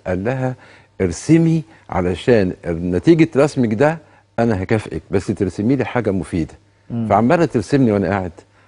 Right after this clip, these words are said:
Speaker 1: عمالة ترسم التلفزيون
Speaker 2: مم.
Speaker 1: واحنا بنتفرج عليه،
Speaker 2: مم.
Speaker 1: عمالة ترسم أمور كتيرة جدًا.
Speaker 2: مم.
Speaker 1: أنا حسيت كده إن البنت اللي عندها تلات أربع سنين دي
Speaker 2: ده، دي
Speaker 1: أكبر
Speaker 2: فنانة.
Speaker 1: مني.
Speaker 2: فنانة، آه.
Speaker 1: أكبر مني.
Speaker 2: مم.
Speaker 1: شعر بإنها عندها
Speaker 2: مسؤولة.
Speaker 1: مسؤولية، مسؤولية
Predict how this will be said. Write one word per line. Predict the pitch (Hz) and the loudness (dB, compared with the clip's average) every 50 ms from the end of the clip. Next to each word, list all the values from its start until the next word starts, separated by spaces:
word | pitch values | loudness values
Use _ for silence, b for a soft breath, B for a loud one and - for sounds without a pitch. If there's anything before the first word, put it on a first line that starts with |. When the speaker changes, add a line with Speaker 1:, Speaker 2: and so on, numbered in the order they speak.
| b - - | b -8 -4
Speaker 1:
عمالة | 90 110 135 135 135 | 0 2 4 4 4
ترسم | 123 - 143 131 - - 110 98 | 2 2 0 0 2 0 0 0
التلفزيون | 82 - - 98 85 92 92 113 120 | 0 0 0 0 2 2 2 2 2
Speaker 2:
مم. | 110 | 2
Speaker 1:
واحنا | 98 - 104 92 | 0 0 -2 -2
بنتفرج | 80 90 87 - 104 98 92 80 | -2 -4 -2 0 2 2 2 2
عليه، | 78 71 78 87 87 92 | 2 0 0 0 -2 -2
Speaker 2:
مم. | 101 101 - - - | -4 -8 -12 -8 -4
Speaker 1:
عمالة | - 98 117 139 143 143 | -2 2 2 4 2 4
ترسم | - 160 143 - - 117 | 2 2 0 2 0 0
أمور | 90 - 120 135 | 2 2 2 0
كتيرة | 120 - - 104 - 139 123 113 | 0 0 -2 -2 0 0 0 2
جدًا. | 95 139 120 101 117 120 110 113 B B B B | 2 0 0 2 2 2 2 0 B B B B
Speaker 2:
مم. | 110 110 107 104 107 - - - | -8 -8 -8 -8 -10 -6 -2 0
Speaker 1:
أنا | 120 135 131 117 | 2 2 2 2
حسيت | - - - 113 107 - - 175 165 - | 0 -2 -2 -2 -2 -2 -2 -4 -4 0
كده | - 165 151 139 104 95 | 2 2 4 4 4 4
إن | 110 113 | 2 2
البنت | 110 101 104 104 143 160 147 - | 2 2 2 2 2 0 0 0
اللي | 117 104 | 0 0
عندها | 101 104 107 117 - | 0 2 2 0 2
تلات | - 131 110 113 - | 2 2 2 2 2
أربع | 120 117 113 107 101 | 0 0 2 0 -2
سنين | - - 113 120 131 120 110 | 0 0 0 2 2 2 2
دي | 135 143 143 139 - _ - | 2 2 2 -2 -8 _ -8
Speaker 2:
ده، | 104 113 117 | -4 -4 -2
دي | 120 | 0
Speaker 1:
أكبر | - 135 143 123 113 117 | 2 2 2 4 2 2
Speaker 2:
فنانة. | 110 113 110 | 4 4 2
Speaker 1:
مني. | 101 85 82 82 - _ _ - | 2 0 -2 -8 -12 _ _ -8
Speaker 2:
فنانة، | 117 107 117 131 147 160 143 120 | -6 -4 -2 0 0 0 0 0
آه. | 104 131 139 139 139 160 - - | -2 -2 -2 -4 -6 -4 0 0
Speaker 1:
أكبر | 165 175 170 185 | 2 4 4 4
مني. | 185 190 196 196 170 135 82 - - - | 4 4 4 4 2 -2 -4 -8 -10 -8
Speaker 2:
مم. | 107 120 135 143 | -6 -6 -2 2
Speaker 1:
شعر | 190 180 180 170 160 | 2 4 4 4 4
بإنها | 139 120 120 131 147 143 135 127 117 - - | 2 2 2 2 2 2 2 2 0 0 0
عندها | 107 123 127 131 170 170 | 0 2 2 4 4 4
Speaker 2:
مسؤولة. | 151 131 135 143 156 156 156 | 4 4 4 4 4 4 4
Speaker 1:
مسؤولية، | 135 151 160 135 135 - b b b b b b b - | 4 4 4 2 -2 -6 b b b b b b b 2
مسؤولية | 113 135 139 - - - 127 123 143 170 170 165 156 151 143 143 135 | 2 2 2 2 0 0 2 4 6 6 8 8 6 6 4 4 0